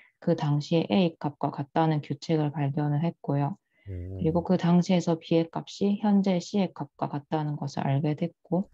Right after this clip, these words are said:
Speaker 1: 그리고 그 당시에서의 영-, 육 개월 전 A의 값이 현재 B의 값과 같다는 걸 알게 되어서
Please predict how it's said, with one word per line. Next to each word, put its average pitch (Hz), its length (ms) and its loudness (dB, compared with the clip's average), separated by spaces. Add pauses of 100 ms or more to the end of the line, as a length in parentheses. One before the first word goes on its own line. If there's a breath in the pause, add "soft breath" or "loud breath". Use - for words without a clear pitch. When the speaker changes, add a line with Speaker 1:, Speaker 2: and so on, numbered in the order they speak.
(400 soft breath)
Speaker 1:
그리고 170 200 2
그 170 160 2
당시에서의 185 1080 2
영-, 151 260 -2
육 156 160 -6
개월 156 340 2
전 147 360 -2
A의 165 280 0
값이 190 360 -4
현재 196 340 2
B의 175 340 -2
값과 - 360 -8
같다는 151 460 -2
걸 143 120 2
알게 143 320 0
되어서 151 500 0